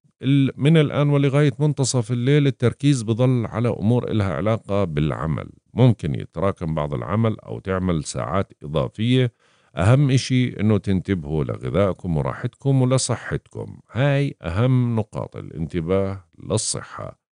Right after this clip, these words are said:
أما من ساعات ما بعد منتصف الليل وطيلة النهار، هنا بينصب اهتمامكم حول تعزيز شراكاتكم.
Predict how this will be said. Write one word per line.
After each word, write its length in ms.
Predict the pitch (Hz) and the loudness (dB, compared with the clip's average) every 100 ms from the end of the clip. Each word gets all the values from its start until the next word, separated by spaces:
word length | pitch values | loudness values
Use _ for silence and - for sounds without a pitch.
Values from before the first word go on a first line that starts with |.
| _ _ _ _ _ _ - | _ _ _ _ _ _ 4
أما 320 | 180 175 160 | 6 8 6
من 200 | 117 131 | 6 4
ساعات 540 | - 95 69 107 107 | 2 -2 0 -2 -2
ما 120 | 69 58 | -6 -6
بعد 360 | 58 69 67 | -4 -4 -2
منتصف 640 | 69 139 147 110 - 73 | 0 2 2 -2 -6 -8
الليل 320 | 55 71 101 98 | -10 -10 -10 -6
وطيلة 580 | 69 78 151 175 151 131 | -6 0 4 6 4 4
النهار، 840 | 113 98 80 67 69 90 151 156 139 _ _ _ | 2 2 0 0 -2 0 0 -2 -6 _ _ _
هنا 520 | - 117 113 110 110 - | 4 6 6 4 2 -2
بينصب 520 | - 87 85 98 87 | -2 0 0 -2 -4
اهتمامكم 840 | 50 - - 65 98 104 - 104 82 | -6 -8 -6 0 2 0 0 -2 -2
حول 340 | - 147 131 | 0 2 2
تعزيز 460 | 82 58 60 73 76 | -2 -8 -6 -6 -4
شراكاتكم. 960 | - 60 53 - 95 98 - 147 160 | -6 -6 -6 -6 -2 -2 2 4 4